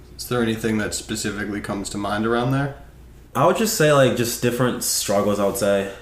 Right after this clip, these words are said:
Speaker 2: Especially now living in the United States is, you know, I look back and I'm like, "Wow, it's a different, like, life, different culture." Um,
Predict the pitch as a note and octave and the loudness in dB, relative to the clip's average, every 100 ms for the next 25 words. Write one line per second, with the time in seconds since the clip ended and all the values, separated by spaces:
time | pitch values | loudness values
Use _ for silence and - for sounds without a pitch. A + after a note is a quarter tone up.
0 | - - - A#2+ A#2+ G#2+ G#2 G2+ G2 F#2+ | -16 -8 -2 0 2 4 4 2 0 0
1 | F2+ F2 F2 E2+ E2 F2 F2 E2+ E2 D#2+ | 0 0 0 -2 -2 -2 -2 -2 -6 -4
2 | - - - D#2+ E2 E2+ - E2 D#2+ E2 | -4 -6 -6 -4 -2 -4 -2 -4 -4 -4
3 | D#2 D#2 D2+ D2+ B1+ - - - - - | -4 -4 -4 -4 -4 -8 -16 -20 -18 -14
4 | D#2 - D#2+ D2 C2+ - - - - C2 | -12 -10 -10 -8 -10 -12 -20 -20 -14 -8
5 | A#1+ - - - - - - - D2+ C#2+ | -8 -4 -2 -2 -6 -18 -18 -12 -8 -8
6 | C2+ C2+ - C#2+ - D2 C#2+ D2 | -6 -6 -6 -6 -4 -4 -4 -6